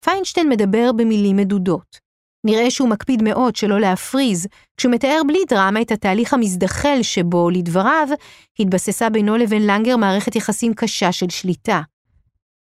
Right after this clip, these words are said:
תוך שבועות ספורים, נהיה שאני צריך לבשל ולנקות ולכבס כי אני עובד מהבית, ברמה שאם חן חוזר מהעבודה ואין אוכל חם, הוא כועס. אם הבית לא מספיק נקי, הוא היה יורד עליי שאני לא מסוגל לעשות משימות של גדולים כראוי.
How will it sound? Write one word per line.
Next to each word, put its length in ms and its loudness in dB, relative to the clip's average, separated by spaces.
תוך 200 0
שבועות 380 0
ספורים, 580 -2
נהיה 400 2
שאני 280 0
צריך 300 -2
לבשל 580 0
ולנקות 540 0
ולכבס 480 0
כי 100 -4
אני 100 0
עובד 220 0
מהבית, 640 0
ברמה 260 2
שאם 220 -2
חן 180 -2
חוזר 320 0
מהעבודה 420 2
ואין 200 2
אוכל 240 0
חם, 340 -2
הוא 120 -2
כועס. 580 -2
אם 100 2
הבית 260 0
לא 80 0
מספיק 360 -2
נקי, 320 -2
הוא 80 0
היה 100 2
יורד 460 2
עליי 200 2
שאני 240 0
לא 80 0
מסוגל 320 -2
לעשות 280 -2
משימות 340 -2
של 100 -2
גדולים 440 0
כראוי. 480 -2